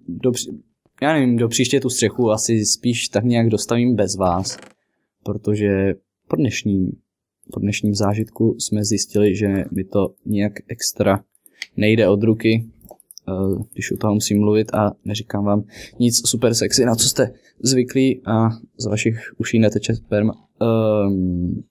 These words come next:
no to doufám, že se vám ještě nikdy nestalo a nikdy nestane. Pokud o tom někdy sníte, zajděte si k doktorovi, můžete mít celkem závažný problém. To je doopravdy nechutné.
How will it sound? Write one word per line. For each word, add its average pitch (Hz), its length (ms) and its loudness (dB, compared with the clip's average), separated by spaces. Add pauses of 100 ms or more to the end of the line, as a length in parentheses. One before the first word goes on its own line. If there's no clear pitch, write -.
(480)
no 120 160 0
to - 100 -6
doufám, 92 320 0
že 98 100 0 (300)
se - 120 -2
vám 104 160 2
ještě - 240 -2
nikdy 101 380 2
nestalo 104 480 0 (160)
a 101 160 2
nikdy 101 280 2
nestane. 95 400 0 (1300)
Pokud 180 220 0
o 175 40 2
tom 120 160 0
někdy 107 200 2
sníte, 107 460 0
zajděte 113 340 0
si - 120 -6
k 95 40 -6
doktorovi, 107 400 0
můžete 98 280 -2
mít 95 220 -2
celkem - 300 -2
závažný 98 380 2
problém. 92 540 0 (260)
To 85 160 -2
je 90 160 0
doopravdy 92 440 -2
nechutné. 90 540 -2